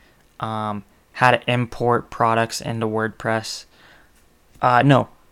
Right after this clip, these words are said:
go from Shopify to WordPress. Um, yeah, so what I noticed in terms of content for WordPress, um, is that when you Google something, what pops up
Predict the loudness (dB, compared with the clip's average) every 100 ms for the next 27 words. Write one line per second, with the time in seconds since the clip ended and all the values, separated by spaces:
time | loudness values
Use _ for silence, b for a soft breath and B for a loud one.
0 | _ 4 4 6 2 2 4 4 4 2
1 | 2 2 0 -4 0 0 -2 -4 -4 -6
2 | -14 _ b b b _ -8 -4 -2 -2
3 | -4 -10 _ _ _ _ _ 2 2 2
4 | -2 -8 2 4 4 0 B 6 8 10
5 | 10 8 8 4 2 2 0 -2 2 4
6 | 4 4 -2 -2 -6 -10 -8 -4 4 4
7 | 4 -2 0 0 -4 -12 b b b b
8 | -18 -4 0 0 0 -2 -4 -12 -20 _
9 | -2 0 0 4 6 8 6 -2 _ b
10 | b b b b _ -16 -16 -12 0 4
11 | 6 4 2 0 -2 -2 0 0 0 -2
12 | -4 -10 _ 2 6 8 6 4 2 0
13 | 0 0 0 -4 2 2 2 2 2 2
14 | 2 2 2